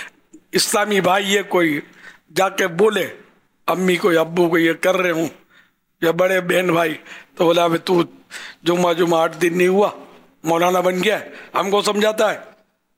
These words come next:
हम हकीकत बोल रहे हैं, गिबत थोड़ी कर रहे हैं।" ये अवाम में बड़ा अजीब व गरीब, मतलब, वो सोच बैठ गई है। हालांकि हकीकत ही गिबत होती है,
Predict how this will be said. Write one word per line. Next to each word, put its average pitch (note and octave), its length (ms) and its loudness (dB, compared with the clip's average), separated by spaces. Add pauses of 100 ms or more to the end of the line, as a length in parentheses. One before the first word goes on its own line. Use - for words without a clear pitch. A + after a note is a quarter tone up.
(100)
हम D3+ 180 0
हकीकत G#3 500 -2
बोल F#3 180 2
रहे E3+ 180 0
हैं, A#2+ 100 -10 (1080)
गिबत F#3 320 0
थोड़ी G3+ 180 2
कर A3+ 140 0
रहे F#3 180 -2
हैं।" C3+ 140 -12 (640)
ये A3 280 4
अवाम G3 400 2
में F#3+ 200 0
बड़ा F3 300 2
अजीब G3+ 340 0
व F3+ 60 2
गरीब, E3+ 420 0 (680)
मतलब, F3 340 0
वो E3+ 440 0 (840)
सोच G3 400 0
बैठ F3 240 0
गई E3 220 0
है। A3 160 -2 (1120)
हालांकि G#3 340 0
हकीकत G3+ 720 -2
ही A3+ 200 0
गिबत F#3 360 0
होती D#3 240 -4
है, B2 140 -6